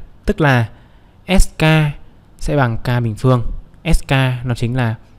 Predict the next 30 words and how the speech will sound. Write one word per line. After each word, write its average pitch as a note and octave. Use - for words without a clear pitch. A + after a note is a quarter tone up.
một A#2+
cộng C3
ba B2
cộng A#2
năm A#2
cộng B2
đến G#2+
hai A#2
k A2
trừ G#2+
một. G#2
Đây, E3
nó C3+
chính B2+
là C3
giả G#2
thiết -
quy A#2+
nạp A2
của -
chúng G2+
ta. A2+
Và C#3+
bước D#3
cuối D#3
cùng D#3+
ta C#3
phải A#2
chứng B2+
minh C3+